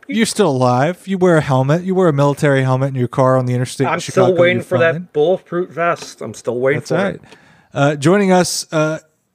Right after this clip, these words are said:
Speaker 1: the third person on the show tonight, you know his voice and name from every Indianapolis show that Into the Apex has pretty much ever done. Uh, Cody Richardson coming to us on the ground in Atlanta. He did, uh, s-,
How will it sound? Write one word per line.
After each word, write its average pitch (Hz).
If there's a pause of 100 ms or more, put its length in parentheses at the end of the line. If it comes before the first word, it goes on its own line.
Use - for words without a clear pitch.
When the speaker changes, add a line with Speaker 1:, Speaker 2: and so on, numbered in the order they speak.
(120)
Speaker 1:
the 156
third 202
person 180
on 165
the 156
show 175
tonight, 160
you 135
know 151
his 135
voice 143
and 127
name 143
from 123
every 147
Indianapolis 131
show 127
that 120
Into 127
the 123
Apex 127
has 127
pretty 311
much 285
ever 180
done. 147 (460)
Uh, 131
Cody 170
Richardson 143 (640)
coming 160
to 165
us 156
on 220
the 233
ground 151
in 160
Atlanta. 151
He 131
did, 131 (380)
uh, 123
s-, -